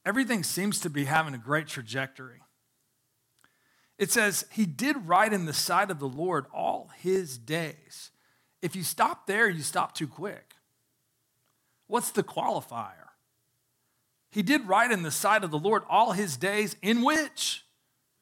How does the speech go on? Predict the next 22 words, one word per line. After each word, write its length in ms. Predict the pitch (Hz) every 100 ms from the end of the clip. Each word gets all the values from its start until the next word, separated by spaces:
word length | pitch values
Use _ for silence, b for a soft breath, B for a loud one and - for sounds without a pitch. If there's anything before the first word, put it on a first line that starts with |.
| _ _ -
Jehoiada 880 | 139 208 240 294 277 233 226 214 165
the 80 | 190
priest 760 | - - 294 277 170 - -
instructed 800 | 185 175 - - 208 - 165 139
him." 300 | 123 131 117 107 _ _ _ _ _ _ _ _
We'll 100 | 165
come 240 | - 196 165
back 260 | 180 190
to 140 | 160 139
that. 380 | 135 139 135 b b b b -
And 180 | 180 170
what 140 | 220
did 100 | 226
that 240 | 196 160
look 240 | 175 214 214
like 300 | 185 160 160
at 100 | -
the 80 | 151
beginning? 580 | 143 123 175 190 139
It 120 | 139 165
looked 240 | 226 226
well. 500 | 127 240 240 120